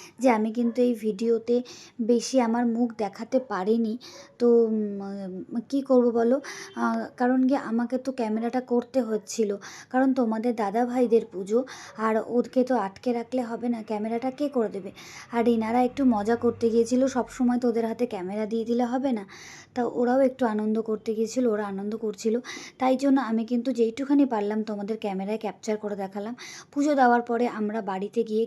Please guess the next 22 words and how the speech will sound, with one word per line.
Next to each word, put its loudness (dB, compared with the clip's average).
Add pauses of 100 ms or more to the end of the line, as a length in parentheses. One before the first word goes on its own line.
খেয়ে -4
দেয়ে 4
রেস্ট -6
হয়ে -2 (380)
বিকেলে 2 (120)
এই 2 (100)
স্টেজের 0
কাছে -4
চলে -4
এসেছিলাম। -2 (380)
তো -14
এই 2
দেখো, -2
দেখতে -2
দেখতে -4
কিন্তু -2 (120)
এখানে -6 (100)
কবিতা -2
বলা 0
শুরু -4
হয়ে -2
গেছে। -8